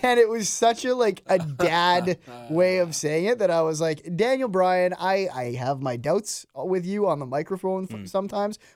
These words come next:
Speaker 1: but no one could have delivered that line the way you just delivered it," where he was just like,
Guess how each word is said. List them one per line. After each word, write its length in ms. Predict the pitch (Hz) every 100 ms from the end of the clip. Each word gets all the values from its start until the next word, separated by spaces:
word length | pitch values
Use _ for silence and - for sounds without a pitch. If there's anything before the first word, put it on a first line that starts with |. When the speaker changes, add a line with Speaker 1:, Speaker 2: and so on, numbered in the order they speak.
| -
Speaker 1:
but 140 | 147
no 140 | 147 180
one 180 | 208
could 140 | 202 202
have 160 | 190
delivered 640 | 165 185 170 175 165 175 156
that 340 | 151 147 147
line 500 | 143 147 135 131 131 _ _ -
the 80 |
way 160 | 156 156
you 200 | 151 165
just 260 | 151 160 156
delivered 360 | 147 151 143
it," 100 | 143
where 140 | 135 151
he 100 | 151
was 120 | 156
just 200 | 156 160
like, 200 | 175 156